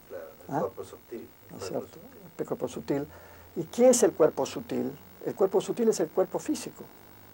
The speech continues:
Speaker 2: El cuerpo físico se ha crist-, el cuerpo ast-, sutil
Speaker 1: Astral.
Speaker 2: se ha, linga sariga astral, el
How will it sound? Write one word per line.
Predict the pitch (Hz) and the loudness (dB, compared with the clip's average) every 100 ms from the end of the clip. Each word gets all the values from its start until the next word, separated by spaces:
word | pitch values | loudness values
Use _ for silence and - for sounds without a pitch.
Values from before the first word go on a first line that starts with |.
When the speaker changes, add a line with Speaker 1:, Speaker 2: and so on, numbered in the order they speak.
| - - - - - - | -20 -20 -20 -20 -12 -2
Speaker 2:
El | 156 | 0
cuerpo | - 208 - | 4 2 2
físico | - - 233 220 - 247 | 0 0 0 0 -2 -4
se | 220 - - 151 | -4 -6 4 6
ha | 160 185 - - - | 6 4 0 -12 2
crist-, | 202 233 233 - | 4 4 0 -4
el | - - | -2 -2
cuerpo | - 175 175 | 0 0 0
ast-, | - - - - - | -6 -10 -18 -8 -6
sutil | - 240 175 147 | -6 0 2 2
Speaker 1:
Astral. | |
Speaker 2:
se | - 165 | 4 6
ha, | 165 - - - - - | 6 4 -20 -20 -14 -2
linga | 147 180 156 | 0 4 4
sariga | - 143 143 147 123 | 4 2 2 0 0
astral, | 104 - 139 135 - - - | 0 2 2 2 -8 -20 -20
el | - | -18